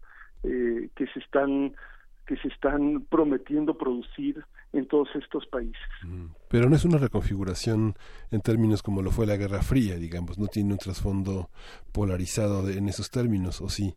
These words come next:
Speaker 2: Después del once de septiembre, ¿siguen siendo unos únicos villanos? ¿O hay, o, o solamente es comercial, fundamentalmente comercial?
Speaker 1: Bueno, el, el nuevo documento de estra-, de, de estrategia, eh, de seguridad, eh,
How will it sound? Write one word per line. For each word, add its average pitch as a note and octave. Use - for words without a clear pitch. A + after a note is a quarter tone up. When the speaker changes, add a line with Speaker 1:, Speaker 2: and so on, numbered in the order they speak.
Speaker 2:
Después F#2
del F#2+
once G2
de F#2
septiembre, F2+
¿siguen G2
siendo F#2+
unos F2+
únicos F2+
villanos? F2+
¿O G2
hay, F#2+
o, G2
o G#2
solamente A#2+
es -
comercial, G2+
fundamentalmente G#2+
comercial? G2
Speaker 1:
Bueno, B3
el, F3
el F3
nuevo A3
documento F#3
de F#3+
estra-, D3
de, D3+
de C#3+
estrategia, E3+
eh, -
de -
seguridad, D#3
eh, F3